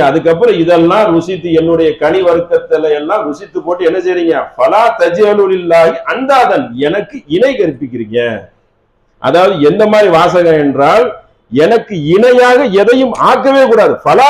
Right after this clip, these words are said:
தஜ்அலு அந்தாதன், சிறுக்கு வைக்கிறது ஒரு பக்கம் மட்டும், நான் இருக்கிற மாதிரி இன்னொரு கடவுள் இருக்கிறான் என்று கூட சொல்லக்கூடாது. இணை கற்பிக்கிறது ஒண்ணு, இதே மாதிரி இன்னொரு அல்லாஹ் இருக்கான்னு சொல்லக்கூடாதுல்ல. ஈக்குவலே கிடையாது, நான் ஒருத்தன் தான்.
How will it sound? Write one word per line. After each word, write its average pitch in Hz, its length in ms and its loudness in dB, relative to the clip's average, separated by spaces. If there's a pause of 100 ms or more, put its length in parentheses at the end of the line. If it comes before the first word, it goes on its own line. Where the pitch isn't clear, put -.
தஜ்அலு 208 480 2 (380)
அந்தாதன், 226 520 2 (680)
சிறுக்கு 233 360 -4
வைக்கிறது 220 340 4
ஒரு 196 120 -4
பக்கம் 196 280 -4
மட்டும், 156 280 -2 (500)
நான் 196 320 2
இருக்கிற 202 380 2 (120)
மாதிரி 247 320 0
இன்னொரு 202 420 0
கடவுள் 196 380 4
இருக்கிறான் 220 520 0
என்று 214 280 2
கூட 262 160 2
சொல்லக்கூடாது. 180 440 2 (840)
இணை 208 260 0
கற்பிக்கிறது 190 800 -2
ஒண்ணு, 175 180 0 (260)
இதே 196 280 2
மாதிரி 208 240 2
இன்னொரு 208 400 0
அல்லாஹ் 196 220 2
இருக்கான்னு 190 300 -2
சொல்லக்கூடாதுல்ல. 175 540 -2 (540)
ஈக்குவலே 285 400 2
கிடையாது, 202 360 2
நான் 196 200 0
ஒருத்தன் 247 340 2
தான். - 140 -10